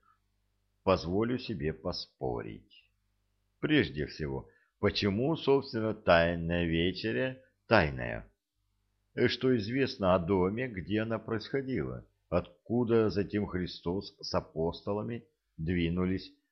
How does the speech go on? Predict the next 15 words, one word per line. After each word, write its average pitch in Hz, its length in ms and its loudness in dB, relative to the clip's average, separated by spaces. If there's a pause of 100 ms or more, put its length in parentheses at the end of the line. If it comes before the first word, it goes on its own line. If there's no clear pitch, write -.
(120)
в 82 260 -2
Гефсиманию? 107 1200 -4 (1080)
Можете 104 560 4
не 92 140 2
напрягать 85 680 0
память 90 640 2 (280)
и 98 120 0
не 98 160 2
лезть 101 800 0 (300)
в - 80 -20
книжный 90 480 -2
шкаф 87 420 0
за 71 140 -4
Новым 69 360 -6
Заветом. 64 600 -8